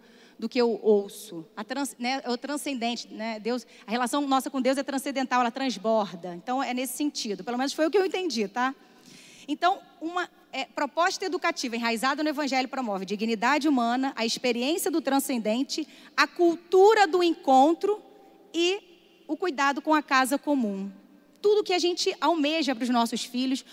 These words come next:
tudo que alme-, a gente almeja para a nossa vida, tudo que a gente almeja para a nossa igreja. E aí, dentro de todas essas propostas educativas que a gente pode promover enquanto pastoral,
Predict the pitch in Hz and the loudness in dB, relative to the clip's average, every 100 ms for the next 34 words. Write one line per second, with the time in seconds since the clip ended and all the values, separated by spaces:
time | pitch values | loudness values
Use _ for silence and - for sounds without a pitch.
0 | - - 381 359 320 294 285 262 285 277 | -20 -6 -4 2 2 2 0 -2 0 0
1 | 277 302 - 262 254 254 202 208 269 294 | 0 -2 -4 -2 -2 -2 -4 -4 -4 -2
2 | 320 330 311 311 311 277 294 311 302 285 | -4 0 0 2 0 0 -2 -4 -2 0
3 | 285 330 247 233 220 190 196 180 - - | -2 -4 -4 -2 -2 -4 -8 -10 -18 -20
4 | _ _ _ _ _ _ _ - - _ | _ _ _ _ _ _ _ -20 -20 _
5 | _ _ _ _ _ _ _ - 302 370 | _ _ _ _ _ _ _ -8 -2 0
6 | 302 302 349 - - 240 349 494 440 330 | 0 0 0 -4 -20 -8 -4 -2 -2 -4
7 | - 403 403 392 359 - 320 - 302 320 | -4 -4 -4 -6 -6 -4 -4 -2 2 2
8 | 311 277 247 277 240 - 311 311 277 - | 2 -4 -4 -2 -4 -2 0 2 0 0
9 | 277 247 311 311 269 262 226 277 247 214 | -2 0 -2 -2 0 -2 -2 -4 -2 -2
10 | 196 226 311 277 240 233 - 240 240 240 | -2 -2 0 -2 -4 -6 -4 -2 -2 -4
11 | 214 214 - 208 196 254 302 220 | -6 -6 -4 -4 0 2 2 0